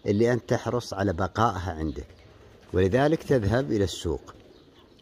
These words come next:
أو إنه أحد يعني رغب إنه ياخذها ذبيحة أو إنه يشتريها يربيها عنده أو أيا كان، لكن لا تبقى عندك في المراح. المجموعة هذه كلها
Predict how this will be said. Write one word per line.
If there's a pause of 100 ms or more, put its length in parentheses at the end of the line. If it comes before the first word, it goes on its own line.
(160)
أو
إنه
أحد
يعني
رغب
إنه
ياخذها
ذبيحة
أو
إنه
يشتريها
يربيها
عنده
أو
أيا
كان، (460)
لكن
لا
تبقى
عندك
في
المراح. (520)
المجموعة
هذه
كلها